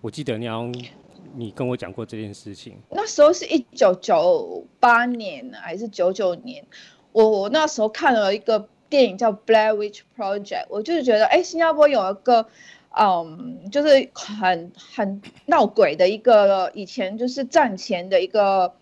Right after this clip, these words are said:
Speaker 2: 医疗医院，然后我就找了另外一个朋友，拿了一个 Beta 很大的机器，然后我自己去学，然后去拍鬼，哎，就是其实也就，那时就是好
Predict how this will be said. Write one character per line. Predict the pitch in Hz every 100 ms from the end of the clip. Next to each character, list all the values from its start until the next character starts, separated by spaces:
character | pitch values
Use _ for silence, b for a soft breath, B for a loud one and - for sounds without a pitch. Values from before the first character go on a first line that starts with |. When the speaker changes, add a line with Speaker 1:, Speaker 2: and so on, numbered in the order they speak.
| _
Speaker 2:
医 | 254 240
疗 | 175 165 180 190 220 -
医 | 233 226
院， | 208 - _ _ _ _ _ _
然 | 233
后 | 269
我 | 214
就 | 202 262
找 | 247 180 180
了 | 185
另 | 247
外 | 247 208
一 |
个 | 196
朋 | 196 180
友， | 175 170
拿 | 196
了 | 202
一 | 196
个 | 214
Beta | 208 202 202 196 185
很 | 175 -
大 | 202
的 | - 139 139 -
机 | - 175
器， | - -
然 | 170
后 | 165
我 |
自 | 175 233
己 | 175
去 | - 240
学， | - 160 151
然 | 165
后 | 180
去 | - 240 -
拍 | - 202
鬼， | 208 190 - - -
哎， | - _ _ _ _
就 | - 339
是 | 392 285 -
其 | - 226 240
实 | 247
也 | 247 190 185 _ _ _
就， | 330 - 202 B B B -
那 | 320
时 | 320 226
就 | 226 262
是 | 262 240
好 | 254 - 160 160